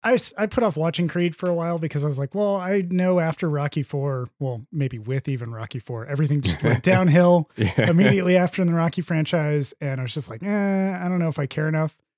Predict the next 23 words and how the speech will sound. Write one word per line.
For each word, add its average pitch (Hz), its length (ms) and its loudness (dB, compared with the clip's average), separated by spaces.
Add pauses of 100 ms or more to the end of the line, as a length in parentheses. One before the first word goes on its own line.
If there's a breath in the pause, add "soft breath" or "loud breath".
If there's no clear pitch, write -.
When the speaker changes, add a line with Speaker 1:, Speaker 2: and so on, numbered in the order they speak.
(260)
Speaker 1:
But 156 100 -2
I - 20 4
remember 240 220 2
when 220 100 0
I 170 40 0
watched 156 320 -4
it, 160 60 -4
I 143 40 -4
got 139 160 -10
so - 340 -2
into 190 120 2
the 127 80 -8
fight 135 320 -6
sequences 127 500 -8
and 120 100 -6
the - 20 -14
choreography. 139 800 -4
It's 147 140 -10
just - 220 -6
so 175 340 2
enveloping, 135 800 -4
Speaker 2:
Yeah. 95 380 0
Speaker 1:
engrossing 104 500 -2